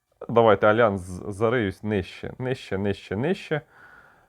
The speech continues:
Ось, е, сімнадцята позиція Ukraine U A, Ксюша, точно така сама ситуація. Тобто, ну,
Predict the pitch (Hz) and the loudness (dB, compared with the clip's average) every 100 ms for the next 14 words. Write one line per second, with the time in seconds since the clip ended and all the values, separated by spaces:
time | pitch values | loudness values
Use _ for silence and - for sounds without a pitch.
0 | - 139 127 123 113 110 104 - 123 123 | 0 0 2 2 4 4 2 -2 0 0
1 | - 101 107 113 - 95 95 101 104 95 | -2 -6 -4 -4 -4 -6 -4 -2 0 0
2 | 90 87 - 104 - 92 92 90 - _ | 0 -4 -6 -8 -4 -6 -6 -12 -16 _
3 | - 131 131 101 101 104 101 - 113 104 | -4 -4 -2 -6 -6 -4 -4 0 0 2
4 | 92 92 - 147 180 180 143 131 _ _ | -2 -6 -4 0 0 -2 -8 -8 _ _
5 | _ _ 120 - 127 135 98 | _ _ -12 -6 -4 -2 -4